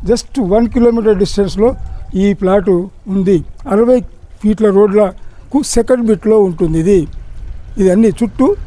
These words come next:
దాదాపు హైఫై రేంజ్లో ఉన్నటువంటి హౌసెస్ ఉన్నాయి ఇవి. కాబట్టి ఎవరైనా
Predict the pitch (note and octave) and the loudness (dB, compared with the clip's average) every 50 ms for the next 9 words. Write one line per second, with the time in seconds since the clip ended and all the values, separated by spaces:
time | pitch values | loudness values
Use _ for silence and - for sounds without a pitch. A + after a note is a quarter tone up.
0 | - - - F#3+ F3+ F#3 F#3 G#3 A3+ G#3+ - G#3 F#3+ F#3 F#3+ - - - - - | -10 -4 0 0 2 4 4 4 2 2 2 0 0 0 -2 -8 -14 -16 -10 -4
1 | - A#3 A#3+ C4+ A#3+ - - C4+ B3 A#3+ A#3 - - - - - - - C4+ G3 | 0 0 2 0 0 0 0 0 0 0 -4 -8 -14 -18 -20 -20 -12 -4 0 2
2 | G#3 G#3+ G#3 G#3+ A3 G#3 G3+ G3+ F#3+ F3+ G3+ G3+ F#3+ F#3 C#4 C#4+ - - - - | 2 2 2 2 2 0 0 -2 -4 -4 -4 -6 -4 -4 -6 -8 -8 -14 -20 -18
3 | - - F#3+ G#3+ B3 A#3+ B3 B3+ G#3 - - G3+ F#3 F#3+ F3+ E3+ E3+ F#3 G3 F3 | -6 -2 0 2 2 2 2 2 2 2 0 0 0 2 2 2 4 4 2 2
4 | C#3+ - - - - - - - - - - - - F#3 E3+ E3 F3+ F3 - A#3+ | 0 -2 -10 -18 -20 -20 -18 -20 -20 -20 -12 -6 -2 -2 0 0 -2 -2 -2 -2
5 | B3+ E4+ - - - C4+ E3 F3 G3 G#3 G#3 G#3 G3 F3 E3+ D#3+ E3 | -2 -2 -4 -10 -10 -6 -2 0 2 2 4 4 2 2 0 -4 -6